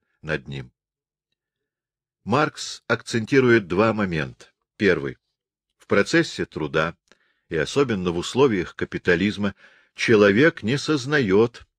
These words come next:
своих собственных творческих сил. Второй. Предмет труда есть поэтому опредмечивание родовой жизни человека.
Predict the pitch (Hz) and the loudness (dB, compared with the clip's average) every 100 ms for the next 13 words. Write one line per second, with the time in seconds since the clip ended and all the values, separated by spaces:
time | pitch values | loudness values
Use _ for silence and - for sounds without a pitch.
0 | _ _ - 95 98 101 - 107 101 - | _ _ -10 0 0 0 -2 0 0 -2
1 | 101 95 92 - 85 90 80 92 - 87 | -6 -4 -4 -8 -2 0 0 -8 -10 -10
2 | - - 82 76 _ _ _ _ _ _ | -10 -8 -6 -8 _ _ _ _ _ _
3 | _ _ - 104 85 67 _ _ _ _ | _ _ -2 0 0 -4 _ _ _ _
4 | _ _ 107 95 117 185 - - 110 87 | _ _ 2 2 2 0 0 -4 -2 0
5 | 80 62 _ - 82 101 - - 104 98 | -2 -4 _ -10 -2 -2 -2 -2 2 2
6 | 98 98 92 87 _ _ _ 104 107 - | 2 -2 -4 -6 _ _ _ -2 -2 -2
7 | 104 95 92 98 110 - - 87 87 85 | 2 2 2 0 0 0 -2 0 0 -2
8 | 80 78 73 - _ 87 87 78 85 85 | -2 0 -2 -6 _ 0 0 2 0 2
9 | 85 78 98 90 82 80 - 90 82 78 | 0 0 -4 -4 -8 -8 -6 -4 -2 -2
10 | 69 - | -4 -8